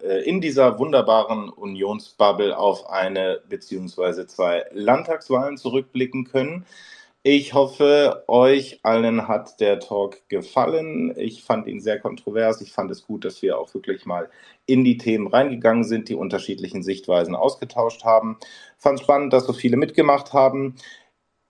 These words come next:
Ich bedanke mich wie immer für die Aufmerksamkeit in dieser Woche, wünsche einen wunderbaren Wochenstart, hoffe, dass wir nicht allzu schlimme Nachrichten in der kommenden Woche, insbesondere aus Israel, werden hören müssen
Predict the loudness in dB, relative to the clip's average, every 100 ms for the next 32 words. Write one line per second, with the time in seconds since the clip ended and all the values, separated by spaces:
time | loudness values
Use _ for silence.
0 | _ _ -2 0 2 2 2 -2 -2 -4
1 | -12 -8 -4 -2 2 2 2 -2 0 0
2 | -2 -6 -6 -8 -6 -4 -4 -6 -8 -8
3 | -10 _ -4 4 4 4 2 2 2 -2
4 | -4 -4 -2 -2 -4 -4 -6 -6 -2 0
5 | 2 0 -4 0 0 0 -10 -12 -2 2
6 | 4 2 -2 -14 -20 _ _ _ _ _
7 | _ 0 2 2 2 2 0 2 2 2
8 | 4 4 2 -6 -16 _ 2 2 2 -2
9 | -2 -2 -4 -10 -12 -6 -2 -2 0 -2
10 | -2 -2 -6 -6 -10 -6 -6 -6 -6 -6
11 | -6 -6 -6 -6 -6 -8 -10 -8 -8 -6
12 | -6 -6 -6 -8 -18 -10 -8 -8 -8 -8
13 | -8 -8 0 2 2 -2 -4 -6 -14 -14